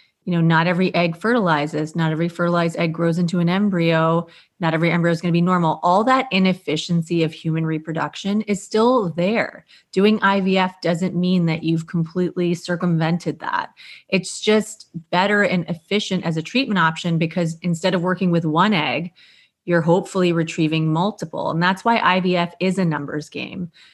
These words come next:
because it's really an advantage when you have multiple eggs to work with. All of that attrition will still play out in the lab, but when you're starting out with a larger cohort,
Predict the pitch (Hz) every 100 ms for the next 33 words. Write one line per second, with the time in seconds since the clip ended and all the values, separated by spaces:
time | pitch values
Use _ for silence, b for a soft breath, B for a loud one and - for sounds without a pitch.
0 | b - 165 165 165 165 - 170 180 196
1 | 202 190 180 156 170 185 185 160 170 160
2 | 165 165 156 156 147 - 165 151 151 165
3 | 165 160 160 156 - - 156 175 185 160
4 | 156 160 _ b b b 175 180 185 185
5 | 180 170 - 185 185 170 156 156 - 170
6 | 165 165 165 156 156 151 196 226 170 -
7 | 160 156 - 160 160 160 156 160 156 151
8 | 156 156 156 160 156 156 233 254 247 160
9 | 165 165